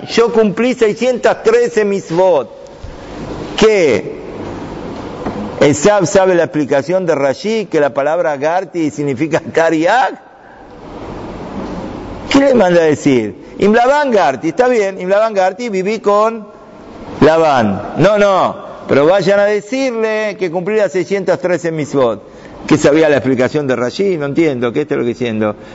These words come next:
Veló la mati mi maasá baraim, no aprendí sus malas acciones. ¿Qué sabía? ¿Qué entonces?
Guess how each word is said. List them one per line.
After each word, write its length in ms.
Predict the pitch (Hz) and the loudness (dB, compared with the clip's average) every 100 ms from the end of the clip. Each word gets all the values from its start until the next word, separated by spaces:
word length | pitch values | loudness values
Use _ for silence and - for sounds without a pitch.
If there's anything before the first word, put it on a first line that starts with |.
| - | 0
Veló 300 | 127 143 208 | 4 4 4
la 160 | 233 226 | 4 2
mati 360 | 240 254 247 | 0 0 -2
mi 100 | 220 | -4
maasá 380 | 185 165 156 175 | -2 -4 -4 -2
baraim, 460 | 170 156 147 123 131 | -2 -2 0 -2 -2
no 160 | 170 | -2
aprendí 460 | 208 190 202 214 240 | -2 -2 -2 -2 -2
sus 120 | 202 | -2
malas 340 | 190 190 175 | -2 -2 -4
acciones. 540 | 170 135 143 123 104 95 - - - | -6 -4 -2 -2 -2 -10 -14 -18 -2
¿Qué 100 | - | 0
sabía? 580 | 139 135 139 185 151 117 | 2 4 4 4 2 0
¿Qué 140 | 180 185 | 0 0
entonces? 680 | 143 127 139 120 117 113 | 0 0 0 0 -2 -4